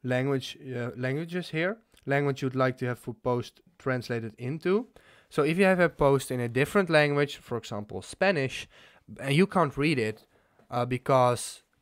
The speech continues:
the person is Spanish, it automatically translates to English. So we can change this to Spanish or anything, any language you want. Also, language for button, titles, and other text for Facebook.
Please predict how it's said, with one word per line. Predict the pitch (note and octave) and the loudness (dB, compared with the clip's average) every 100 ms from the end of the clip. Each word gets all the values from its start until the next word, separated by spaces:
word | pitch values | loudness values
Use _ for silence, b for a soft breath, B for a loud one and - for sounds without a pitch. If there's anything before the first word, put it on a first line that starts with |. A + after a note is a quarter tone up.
| - | -12
the | B2 | -6
person | - D3 E3 C#3 | 2 4 4 -2
is | B2 B2+ C#3 | -4 -4 -4
Spanish, | - D3 D#3+ A#3 - - b b b b | 0 0 2 0 -4 -16 b b b b
it | D3 C#3+ | -2 4
automatically | E3+ G#3+ G#3 F#3 F3 | 4 6 2 2 -6
translates | - C#3+ C3+ C3+ B2+ - | -4 -4 -2 -2 -2 -4
to | G#2 - | -10 -6
English. | C#3+ D3 C#3+ - - | -4 0 -2 -4 -12
So | - | -6
we | C#3 | -6
can | D3+ E3 | -6 -4
change | D3+ C#3 | 0 0
this | B2+ A#2 | -2 -6
to | - G2 | -8 -14
Spanish | - - A2+ A#2 - | -12 -8 -8 -8 -10
or | - | -10
anything, | B2 D#3 F#3 - B2 B2+ - b b b b | -8 -8 -6 -4 -4 -4 -10 b b b b
any | C#3 D#3+ | -6 -2
language | D#3+ C3 A#2 A2 | 0 0 -2 -8
you | |
want. | A2 D#3 F3+ - _ _ b b b b | 0 2 2 -4 _ _ b b b b
Also, | D3+ E3 F3+ E3 | 0 2 4 4
language | C#3 D3+ D3+ | 2 0 -2
for | D3 | -6
button, | A#2+ B2+ C3 B2+ | -4 -2 -2 -4
titles, | B2 B2 A#2+ A2+ | -4 -4 -4 -6
and | A2+ | -10
other | A2 A2+ | -10 -10
text | A2 A2 - | -8 -10 -10
for | G#2+ | -8
Facebook. | - F3 F#3+ C#3+ C3 | 0 0 2 -2 -2